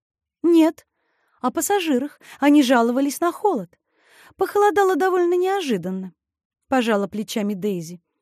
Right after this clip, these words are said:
«То есть, когда мы отошли от Ирландии, погода тоже была вовсе и не тропическая, но было ещё терпимо,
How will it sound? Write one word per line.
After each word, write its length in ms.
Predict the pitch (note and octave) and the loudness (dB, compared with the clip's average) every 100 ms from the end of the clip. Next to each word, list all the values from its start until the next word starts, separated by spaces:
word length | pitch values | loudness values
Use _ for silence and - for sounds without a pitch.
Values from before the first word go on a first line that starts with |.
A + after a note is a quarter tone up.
| _ | _
«То 80 | - | -2
есть, 380 | D#4 C#4 - - _ _ _ _ | -2 -2 -6 -16 _ _ _ _
когда 320 | - D#4 E4 | -2 0 4
мы 160 | D4 D4 | 4 4
отошли 480 | C#4+ D#4 - D4+ D4 | 2 -2 0 0 0
от 240 | B3 B3+ | -2 -4
Ирландии, 680 | D4 D4+ G4 G#4 A3 G3+ F#3+ _ _ _ - | -2 -2 -2 -2 -4 -6 -8 _ _ _ -2
погода 340 | C#4+ G#4 G#4 | 2 4 2
тоже 280 | - A4 C4+ | 2 0 0
была 400 | A3+ A#3+ A3+ G#3+ | 0 2 2 2
вовсе 380 | C4 B3+ - C4 | 0 -2 -2 0
и 40 | |
не 140 | B3 C4 | 0 0
тропическая, 800 | D#4+ D#4 A3+ - F#3 - G3 E3+ - - | -2 -4 -6 -8 -12 -8 -10 -10 -18 -4
но 160 | B3 A3+ | -2 0
было 220 | A3+ A3 | -2 -2
ещё 280 | A#3+ - D4 | -2 -2 -4
терпимо, 640 | F4+ F4+ F#4+ F4+ G#3 F3 | -4 -4 -2 0 0 -4